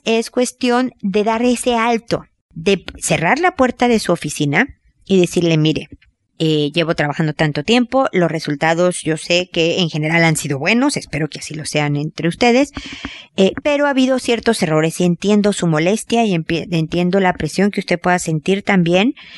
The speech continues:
de sus propios jefes para que las cosas salgan. Estoy trabajando en eso,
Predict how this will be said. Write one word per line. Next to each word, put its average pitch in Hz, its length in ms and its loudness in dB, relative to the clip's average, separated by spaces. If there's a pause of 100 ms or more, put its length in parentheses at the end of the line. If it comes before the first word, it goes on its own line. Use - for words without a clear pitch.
(160)
de 262 300 2
sus 220 160 0
propios 185 460 -2
jefes 175 460 -2
para 160 260 0
que 160 100 -2
las 151 140 -2
cosas 160 260 -8
salgan. 143 400 -6
Estoy 233 440 0
trabajando 254 680 2
en 156 140 0
eso, - 240 -10